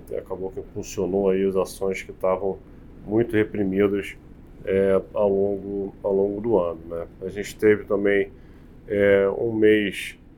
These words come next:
né, de fechamento, é, de juros, né, bem forte nos Estados Unidos, né, o dez de dez anos fechou trinta e sete bips aí no mês,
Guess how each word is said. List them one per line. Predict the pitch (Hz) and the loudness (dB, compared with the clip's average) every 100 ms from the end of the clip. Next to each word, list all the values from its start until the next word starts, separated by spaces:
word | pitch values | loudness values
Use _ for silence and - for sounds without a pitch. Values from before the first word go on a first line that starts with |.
| - | -18
né, | - 98 101 | -6 -4 -4
de | 101 95 | -6 -4
fechamento, | 107 - 98 101 101 - - - - - | -4 0 2 4 0 -2 -14 -20 -20 -6
é, | 101 98 92 | 0 2 0
de | 92 | -4
juros, | 90 101 135 135 127 - | -2 2 2 2 -6 -8
né, | 101 107 | -6 -4
bem | 98 104 | -2 -4
forte | - 98 104 - 98 | 0 2 2 2 -10
nos | 95 | -2
Estados | 98 95 90 | 0 0 -2
Unidos, | 95 117 - - - - - | 0 0 -2 -14 -18 -20 -14
né, | 98 | -6
o | 98 | 0
dez | 95 90 | 2 0
de | 95 | -2
dez | 90 101 90 | -2 0 2
anos | 101 98 | 0 -4
fechou | - 92 - 104 - - - - | -6 -6 -2 -2 -2 -8 -20 -8
trinta | - 127 123 | 2 4 4
e | 110 | 2
sete | 113 107 - | 2 0 -2
bips | 98 104 - - | -6 -6 -8 -4
aí | 98 | -4
no | 98 | -2
mês, | 90 101 117 117 | 0 4 4 0